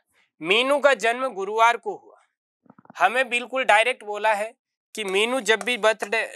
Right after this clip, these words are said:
जन्म लेती है दोस्तों, उस दिन क्या था? गुरुवार था। क्या था दोस्तों? गुरुवार था। उस दिन जब गुरुवार था तो हमें पूछा कि भरत का जन्म कब हुआ,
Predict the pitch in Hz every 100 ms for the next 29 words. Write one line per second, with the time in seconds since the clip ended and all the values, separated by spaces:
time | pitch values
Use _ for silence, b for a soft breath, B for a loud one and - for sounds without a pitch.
0 | 92 156 185 214 233 196 185 202 196 196
1 | 220 208 214 - 240 220 214 214 170 190
2 | - _ _ _ - - 143 190 220 220
3 | 208 - 120 - - 202 220 214 196 185
4 | - 226 190 196 202 190 - 110 - _
5 | _ _ - - - _ B B - -
6 | 214 226 285 277 277 208 214 226 262 269
7 | 185 170 208 _ _ _ - 208 190 214
8 | 269 233 240 233 247 269 185 175 240 -
9 | 254 208 226 226 220 208 196 196